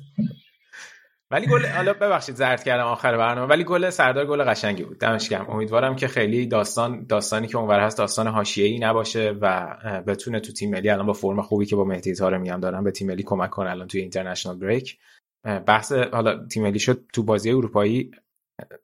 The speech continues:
الاهیار سیاد منش هم هست که داره خوش می‌درخشه توی اوکراین. اه، می‌تونه از آینده دارای تیم ملی باشه. امیدوارم که دعوت بشه به تیم ملی.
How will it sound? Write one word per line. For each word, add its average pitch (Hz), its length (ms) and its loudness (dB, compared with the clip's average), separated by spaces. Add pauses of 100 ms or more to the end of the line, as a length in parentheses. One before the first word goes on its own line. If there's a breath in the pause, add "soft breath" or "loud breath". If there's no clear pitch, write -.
(580)
الاهیار 107 320 4
سیاد 104 320 2
منش 104 240 -2
هم 127 80 4
هست 117 160 0
که 113 60 0
داره 107 140 2
خوش 120 340 -2
می‌درخشه 120 420 2
توی 117 460 0
اوکراین. 120 540 0 (260)
اه، 104 120 -6
می‌تونه 101 320 -2
از - 300 -2 (340 loud breath)
آینده 98 480 0
دارای 95 320 2
تیم 104 180 -4
ملی 98 220 -2
باشه. 110 260 0
امیدوارم 101 420 0
که 107 100 -4
دعوت 95 320 0
بشه 104 200 -2
به 101 60 2
تیم 98 200 -6
ملی. 101 420 -4